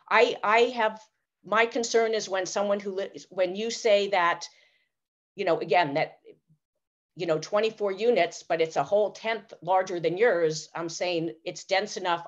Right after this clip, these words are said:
I just don't want greater density. I've never asked anybody to rezone to make the R G di-, districts less dense. But, um, I don't want to be told I'm adver-, I,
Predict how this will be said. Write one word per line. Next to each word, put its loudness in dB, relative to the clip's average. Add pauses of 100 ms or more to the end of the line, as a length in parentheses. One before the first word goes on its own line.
I -2
just -8
don't -2
want -2
greater 0
density. -6
I've -4
never 0
asked 0
anybody -4 (360)
to -6
rezone 2
to -8
make -4 (400)
the -4
R 2
G -4
di-, -6 (440)
districts -4
less -4
dense. -8 (500)
But, 0
um, 0
I 0
don't 2
want 2
to 0
be -4 (280)
told 4
I'm 0
adver-, -4
I, 2